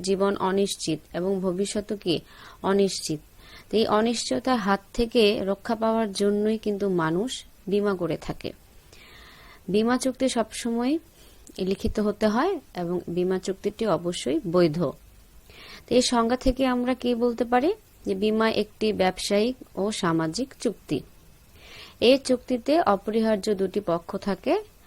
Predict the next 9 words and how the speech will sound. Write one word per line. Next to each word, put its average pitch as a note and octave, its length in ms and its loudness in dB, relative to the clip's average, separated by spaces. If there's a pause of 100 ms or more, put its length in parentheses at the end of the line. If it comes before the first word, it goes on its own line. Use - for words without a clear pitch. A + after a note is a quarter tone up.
(440)
বীমাকারী G3 680 2 (280)
ও F3+ 80 -2 (200)
বীমা E3+ 280 2
গ্রহীতা। D#3+ 460 -2 (1700)
বীমাকারী A3+ 680 6
নির্দিষ্ট G#3 560 0
প্রিমিয়ামের A3+ 680 0
প্রতিদান A#3 500 0
স্বরূপ E3+ 400 0